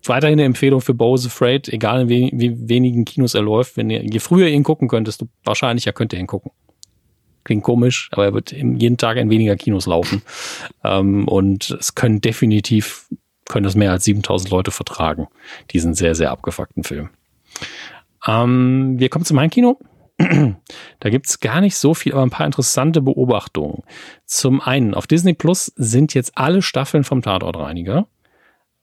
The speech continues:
Ähm, und das Interessante ist auch, äh, zumindest eine Staffel von The Cleaner, die B-B-C-Adaption vom Tatortreiniger.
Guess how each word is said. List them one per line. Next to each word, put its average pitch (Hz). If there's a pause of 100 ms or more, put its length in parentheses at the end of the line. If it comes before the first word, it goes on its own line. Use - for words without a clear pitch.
Ähm, 110 (220)
und 123
das 123
Interessante 139
ist -
auch, 143 (180)
äh, 139
zumindest 139
eine 156
Staffel 123
von 127
The 123
Cleaner, 143
die 92
B-B-C-Adaption 107
vom -
Tatortreiniger. -